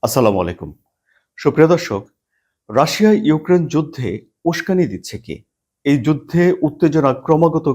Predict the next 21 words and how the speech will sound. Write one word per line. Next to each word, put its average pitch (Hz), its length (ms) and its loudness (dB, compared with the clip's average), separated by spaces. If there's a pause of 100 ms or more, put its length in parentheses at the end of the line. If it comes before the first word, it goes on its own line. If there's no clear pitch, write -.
(140)
কে 196 140 6
বাড়িয়ে 120 320 -2
তুলছে? - 320 -20 (580)
এবং 160 220 4
এই 190 60 6
পরিস্থিতিতে 180 760 -2 (300)
জেলেনস্কি 165 600 0
কি - 160 -6 (180)
পশ্চিমা 151 360 -2
দেশগুলোর 135 520 2 (500)
পুতুল 151 240 -2
হিসেবে 156 320 -6
কাজ 156 200 -6
করছেন? 165 340 -8 (560)
চলুন 107 340 0 (280)
এই 135 100 0
প্রশ্নের 147 460 0 (460)
জবাব 120 340 0
খুঁজি 135 280 -4 (420)
আজকের 120 320 0
আলোচনায়। 85 460 -6